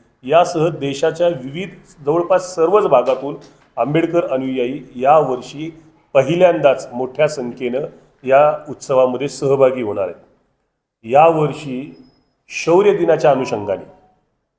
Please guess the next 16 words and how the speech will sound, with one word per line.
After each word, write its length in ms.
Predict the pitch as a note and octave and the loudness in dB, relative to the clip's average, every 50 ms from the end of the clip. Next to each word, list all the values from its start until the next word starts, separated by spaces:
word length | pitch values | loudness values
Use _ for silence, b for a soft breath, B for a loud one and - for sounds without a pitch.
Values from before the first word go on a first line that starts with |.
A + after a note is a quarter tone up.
| _ _ _ _ _ _ | _ _ _ _ _ _
कोणताही 440 | C3+ C3+ C3+ C3 D3 C#3 C3+ C#3 | -2 -2 0 2 0 0 0 0
तणाव 420 | C#3+ C3+ C3+ A#2 A2+ A2+ A#2+ B2+ A#2+ A2+ | -4 -6 -6 -6 -4 -6 -6 -6 -10 -12
नाही. 220 | G#2+ F#2+ - - _ _ _ _ _ _ _ _ _ _ _ _ _ _ _ _ _ _ _ _ _ _ | -14 -14 -14 -18 _ _ _ _ _ _ _ _ _ _ _ _ _ _ _ _ _ _ _ _ _ _
त्याचबरोबरीनं 960 | C#3+ D3 D#3+ D3+ D3 C#3+ C3 C3+ C#3 C3 B2 A#2 A2+ G#2+ A2 A2 G#2 G#2 A2 B2 - - _ _ _ _ _ _ _ - | 4 4 4 2 0 0 0 0 0 0 0 -2 -2 -4 -4 -6 -6 -8 -8 -10 -12 -16 _ _ _ _ _ _ _ -4
महाराष्ट्रामध्ये 840 | B2+ A#2+ A2+ C#3+ D#3 E3 D#3+ D#3+ - E3+ E3 D#3+ D3+ C#3+ D3+ D3+ | -4 -2 2 4 4 4 4 2 0 0 0 0 -2 -2 -4 -6
सुद्धा 520 | D3 - C3+ A2 G#2 A#2 A2+ A2+ A#2+ - - - _ _ _ _ _ _ | -8 -12 -14 -12 -4 0 0 0 0 -2 -6 -14 _ _ _ _ _ _
सध्या 480 | - - D#3+ C3+ B2+ - C3+ D3 B2 - - - - - _ _ _ _ _ _ _ _ _ _ | -4 0 0 0 0 2 2 2 2 0 -2 -10 -20 -20 _ _ _ _ _ _ _ _ _ _
कोणत्याही 640 | _ - C#3 C#3 C#3 C#3 E3+ D#3+ D3 D3+ F#3+ G#3 G3+ | _ -2 -2 -2 0 2 2 2 2 2 -2 -4 -6
स्वरूपामध्ये 920 | - - D3+ C#3+ D3 C#3+ D#3 D3+ D3 C#3 C3+ B2+ B2 B2 B2+ C#3 - - - - - _ _ _ _ _ _ _ _ A2 | -6 -6 -6 -6 -4 0 2 2 2 2 2 -2 -2 -4 -6 -6 -8 -12 -16 -20 -20 _ _ _ _ _ _ _ _ _
जातीय 540 | G#2+ - C3+ C3 C3+ - - F3+ F#3 F#3+ F3+ F#3 | -2 2 2 2 2 2 -2 -2 0 0 2 2
तणाव 300 | D#3+ C#3 C3 A#2+ G2+ - - - - - _ _ _ _ _ _ _ _ _ _ _ - | 2 4 4 2 2 0 -4 -12 -18 -20 _ _ _ _ _ _ _ _ _ _ _ -6
महाराष्ट्रामध्ये 800 | A#2+ A#2+ A#2 B2 C#3+ D#3 D3+ D#3 - D#3+ D3 C3+ C3+ B2+ C3+ | -4 -2 0 2 2 2 2 2 0 0 0 0 0 -2 -2
नाही. 300 | C3 A#2+ A2+ F#2+ - F#2+ F2+ - _ _ _ _ _ _ _ _ _ _ _ - | 0 0 -2 -2 -2 -8 -16 -20 _ _ _ _ _ _ _ _ _ _ _ 2
त्यामुळे 500 | D3+ D#3 E3 D#3 D3 C#3 C3+ C3 C#3 D3 | 4 4 4 4 2 2 2 0 0 -2
यंदाचा 680 | C#3+ C3 B2+ B2+ B2+ C3 C3 D3+ D#3 D3 D3+ - D#3+ | -2 -2 -2 0 0 2 4 4 4 4 4 2 2
उत्सव 600 | D#3+ - C#3 C#3+ B2 - - - - B2+ A#2 A#2 | 2 2 -2 -6 -10 -12 -12 -10 -6 -6 -6 -6